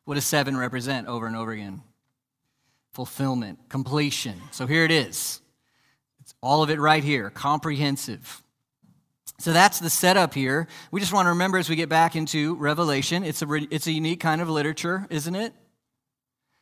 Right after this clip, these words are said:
It's not an epistle like Romans, where Paul gives you kind of linear thought, little linear argument. It's not like that. It's not, it's not historical narrative like First Samuel or Acts, where you,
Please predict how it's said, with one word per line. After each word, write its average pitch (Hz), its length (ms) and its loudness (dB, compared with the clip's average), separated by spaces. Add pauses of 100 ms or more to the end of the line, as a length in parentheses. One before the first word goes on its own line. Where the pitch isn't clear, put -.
(180)
It's 131 160 -8
not 160 140 4
an 175 80 0
epistle 185 340 2
like 175 220 4
Romans, 175 640 0
where 151 100 -4
Paul 165 280 -2
gives 156 200 -4
you 156 80 -6
kind 160 180 -4
of 151 140 -6 (280)
linear 156 340 0
thought, 165 420 4
little 156 260 -2
linear 165 320 -2
argument. 165 380 2
It's 165 100 -4
not 170 100 2
like 180 160 0
that. 165 320 4 (140)
It's 185 200 2
not, 208 360 6
it's 202 220 -2
not 202 160 6
historical 214 640 4
narrative 202 540 2
like 190 240 2
First 196 260 0
Samuel 202 560 0
or 165 160 0
Acts, 190 420 2
where 151 120 -2
you, 135 160 0